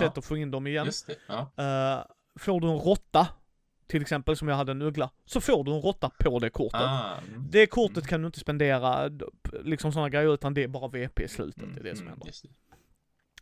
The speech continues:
Speaker 1: Så, men då går du från höger till vänster. Så det gäller att planera där när du bygger din tablå, Thomas.
Speaker 2: Mm.
Speaker 1: Att om den effekten går före den,
Speaker 2: Ja,
Speaker 1: alltså,
Speaker 2: just
Speaker 1: det
Speaker 2: det.
Speaker 1: blir
Speaker 2: Ja, mm, mm.
Speaker 1: Ja, när du spelar det första gången, eh, glöm det.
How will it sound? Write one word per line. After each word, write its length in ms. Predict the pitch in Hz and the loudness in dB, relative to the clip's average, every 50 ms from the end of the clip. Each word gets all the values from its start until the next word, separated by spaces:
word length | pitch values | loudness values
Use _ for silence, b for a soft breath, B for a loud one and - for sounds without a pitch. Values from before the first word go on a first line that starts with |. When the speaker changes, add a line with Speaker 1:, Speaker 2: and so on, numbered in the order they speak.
| - - | -12 -2
Speaker 1:
Så, 180 | - 196 175 B B B B B | 2 2 2 B B B B B
men 440 | B - 190 254 339 320 202 151 143 | B 0 6 8 8 8 8 6 4
då 100 | 180 214 | 2 2
går 280 | 175 254 311 311 226 | 4 4 4 6 6
du 80 | 180 185 | 4 4
från 240 | - - 254 220 165 | 2 0 -4 -4 -2
höger 300 | 156 240 202 147 139 147 | -2 -2 -2 -2 -4 -6
till 120 | - - 226 | -8 -8 -10
vänster. 320 | 269 - - - - - - - _ _ _ _ _ _ - - - _ _ _ _ _ _ _ _ _ _ | -10 -10 -12 -14 -16 -18 -20 -20 _ _ _ _ _ _ -20 -20 -20 _ _ _ _ _ _ _ _ _ _
Så 120 | - - | 0 2
det 60 | 180 | 4
gäller 240 | 196 226 214 180 165 | 6 6 6 6 4
att 80 | 147 - | 2 0
planera 520 | - 185 180 247 339 320 185 151 151 208 | 0 0 0 0 4 4 4 4 4 2
där 160 | 254 269 170 | 2 2 0
när 120 | 151 139 143 | 0 0 -2
du 100 | 147 160 | -4 -4
bygger 280 | 147 208 190 147 139 | -2 -2 -4 -2 -4
din 180 | 143 151 147 143 | -6 -6 -8 -8
tablå, 300 | - 170 170 240 - - | -8 -10 -8 -8 -8 -8
Thomas. 320 | - - 117 87 90 127 143 | -8 -10 -10 -8 -6 -6 -4
Speaker 2:
Mm. 420 | 160 160 156 151 139 131 117 - 139 | -4 -6 -8 -8 -8 -10 -10 -6 -2
Speaker 1:
Att 220 | - 151 - - | -2 -2 -2 -4
om 180 | - - 160 165 | -6 -4 -2 4
den 180 | 165 277 285 294 | 6 6 6 6
effekten 440 | 277 - 330 247 - - 202 180 | 2 4 2 2 2 2 -2 -2
går 120 | 160 175 156 | 0 -2 -2
före 360 | - - 175 185 190 165 151 | 2 2 2 4 4 2 0
den, 180 | 143 165 143 139 - | 0 -2 -4 -2 4
Speaker 2:
Ja, 80 | 120 | 4
Speaker 1:
alltså, 140 | 131 147 143 160 | 6 6 4 0
Speaker 2:
just 160 | 139 135 139 | -2 -2 -2
Speaker 1:
det 60 | 147 | -2
Speaker 2:
det. 40 | 139 | 2
Speaker 1:
blir 80 | 127 139 | 4 6
Speaker 2:
Ja, 240 | 151 165 165 156 - - - | 4 4 4 -2 -8 -12 -10
mm, 180 | 110 123 160 - _ - | -6 -6 -6 -6 _ -16
mm. 160 | - 107 120 | -12 -6 0
Speaker 1:
Ja, 180 | 135 143 160 - - - | 2 2 2 0 -2 -8
när 220 | 185 214 226 226 | -4 0 0 2
du 180 | 214 233 240 226 | 2 2 -2 -2
spelar 340 | - - 240 247 240 240 214 | 4 4 6 8 8 6 6
det 60 | 202 | 6
första 320 | - 247 214 - - 190 | 8 8 8 8 8 4
gången, 480 | 180 185 175 156 151 135 135 147 147 - 302 | 4 4 4 4 4 2 2 0 -2 -4 0
eh, 260 | 330 370 381 359 262 | 2 4 4 4 4
glöm 240 | 180 214 196 180 170 | 4 4 4 4 4
det. 180 | 156 139 120 | 2 0 0